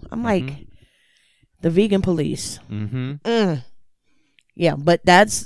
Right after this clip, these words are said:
Speaker 1: I love that. The Biscoff cookie is
Speaker 2: All right.
Speaker 1: amazing.
Speaker 2: Okay.
Speaker 1: That's, that's a,
Speaker 2: Yeah, I
Speaker 1: that's
Speaker 2: agree.
Speaker 1: really
Speaker 2: Those
Speaker 1: a
Speaker 2: are ta-,
Speaker 1: vegan
Speaker 2: those
Speaker 1: cookie
Speaker 2: are
Speaker 1: 'cause it
Speaker 2: tasty.
Speaker 1: says it on the label.
Speaker 2: Oh.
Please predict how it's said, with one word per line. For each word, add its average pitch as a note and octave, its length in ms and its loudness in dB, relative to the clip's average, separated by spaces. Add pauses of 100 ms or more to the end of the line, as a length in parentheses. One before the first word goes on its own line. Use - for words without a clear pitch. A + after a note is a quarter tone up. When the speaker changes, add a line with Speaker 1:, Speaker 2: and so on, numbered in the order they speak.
Speaker 1:
I F3 120 -2
love F3+ 400 -4
that. F#3 300 -2
The E3 80 -2
Biscoff E3+ 520 -2
cookie D3+ 480 0
is D#3 160 0
Speaker 2:
All - 60 -4
right. D3+ 80 -4
Speaker 1:
amazing. C#3+ 480 -4 (320)
Speaker 2:
Okay. C3+ 340 -10
Speaker 1:
That's, E3 280 -8
that's D#3+ 320 -2
a, E3+ 80 -4 (120)
Speaker 2:
Yeah, G#2 180 -6
I - 40 -8
Speaker 1:
that's G#3+ 220 4
Speaker 2:
agree. B2 100 -2
Speaker 1:
really G#3+ 180 4
Speaker 2:
Those G3 60 6
Speaker 1:
a - 0 -
Speaker 2:
are F#3+ 40 2
ta-, E3 40 -6
Speaker 1:
vegan F3+ 280 -2
Speaker 2:
those F#3+ 120 -2
Speaker 1:
cookie G3 100 -4
Speaker 2:
are G3+ 40 -4
Speaker 1:
'cause F3 140 -2
it - 40 -4
Speaker 2:
tasty. F3+ 160 -4
Speaker 1:
says F3 240 0
it D#3+ 80 -2
on D3+ 180 -4
the D3+ 40 -4
label. C#3 600 -8
Speaker 2:
Oh. G2+ 440 -10